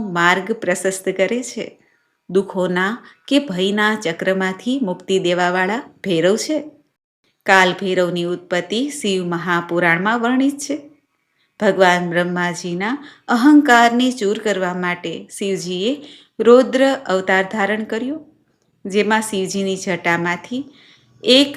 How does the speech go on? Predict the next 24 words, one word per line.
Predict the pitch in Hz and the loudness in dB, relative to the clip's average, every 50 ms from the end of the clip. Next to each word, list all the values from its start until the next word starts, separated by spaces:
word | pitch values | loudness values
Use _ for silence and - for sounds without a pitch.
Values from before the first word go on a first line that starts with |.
| 294 277 | 0 2
લટમાંથી | 226 185 196 226 254 - 330 294 285 269 240 226 226 - 202 165 147 - | 4 4 4 4 4 4 4 4 4 4 4 0 -4 -4 -6 -6 -6 -6
જે | - - 233 220 196 196 | -2 0 2 4 4 2
ઉત્પન્ન | 196 - - - 262 277 294 285 | 0 -2 -2 0 2 2 2 0
થયા | 269 247 196 170 151 - 151 175 - _ _ | 0 -2 -2 -2 -4 -4 -8 -12 -16 _ _
તે | - 202 190 185 | -4 -2 -2 -2
હતા | 180 185 170 175 170 165 165 165 - | -2 -4 -6 -4 -4 -4 -2 -2 0
કાલ | 170 165 165 170 175 170 | 0 0 0 0 -2 -4
ભૈરવ. | - 208 208 214 220 262 349 - - - - _ _ _ _ _ _ _ _ _ - | -4 -4 -2 0 0 0 0 -2 -4 -14 -20 _ _ _ _ _ _ _ _ _ -4
બ્રહ્માજીના | 202 214 202 196 190 180 170 185 185 180 185 180 180 175 - | -2 -2 0 0 -2 -4 -4 -4 -4 -4 -2 -4 -4 -6 -4
પાંચમા | - 175 170 170 170 - - 190 185 185 185 | -2 0 0 0 -2 -2 -4 -2 -2 -2 -2
મસ્તકનું | 180 170 175 175 - - 175 175 - 190 226 233 - | -2 -4 -6 -6 -4 -6 -6 -4 -4 -4 -4 -4 -6
છેદન | - 208 160 165 180 196 226 226 | -4 -4 0 2 2 2 0 0
કર્યું | - 254 269 285 262 247 208 - - _ _ - | -2 -2 -2 -2 -2 -4 -6 -8 -12 _ _ -6
આ | - 202 202 - | -6 -6 -4 -4
ભૈરવે. | 190 175 165 170 175 185 233 294 370 - - _ _ _ _ _ _ _ _ _ _ _ _ - | -4 -4 -2 -2 -2 -2 -4 -6 -10 -10 -16 _ _ _ _ _ _ _ _ _ _ _ _ -8
સૌપ્રથમ | - - 220 208 - - 190 190 190 214 185 190 | 0 2 2 2 4 2 0 0 0 -2 -4 -4
જાણી | 185 220 226 180 175 185 180 180 | -2 0 0 0 0 0 -2 -4
લઈએ | 180 185 190 214 262 339 | -4 -4 -2 -2 -2 -2
કાલાષ્ટમી | - 202 190 180 175 175 196 202 - - 190 185 196 240 285 | 0 2 2 2 4 2 0 0 -2 -2 -2 -2 0 -2 -2
તિથિ | 294 190 180 170 - - 220 214 | -2 -4 -6 -6 -6 -8 -10 -8
ક્યારે | - - 175 160 165 175 180 | -2 0 0 2 2 2 2
આરંભ | 175 175 175 180 185 180 | 2 2 0 0 -2 -4
થાય | 220 - - 247 254 254 | -6 -6 -6 -4 -4 -4
છે. | 247 - - | -6 -8 -12